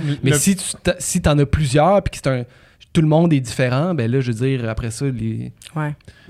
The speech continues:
Speaker 1: Mais
Speaker 2: plus
Speaker 1: le,
Speaker 2: de chances
Speaker 1: le,
Speaker 2: que
Speaker 1: le point de, le point de ma question, c'était
Speaker 2: Ouais.
Speaker 1: plutôt de dire comment qu'on brise cette chaîne-là, parce que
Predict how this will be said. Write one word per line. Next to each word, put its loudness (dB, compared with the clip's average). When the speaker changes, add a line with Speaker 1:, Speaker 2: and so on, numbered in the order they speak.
Speaker 1:
Mais 2
Speaker 2:
plus 4
Speaker 1:
le, 4
Speaker 2:
de 2
chances 2
Speaker 1:
le, -4
Speaker 2:
que 0
Speaker 1:
le 2
point 4
de, 4
le 0
point 0
de 0
ma 2
question, 0
c'était -2
Speaker 2:
Ouais. 0
Speaker 1:
plutôt -2
de -4
dire 0
comment 2
qu'on 0
brise 0
cette -2
chaîne-là, 0
parce -2
que 0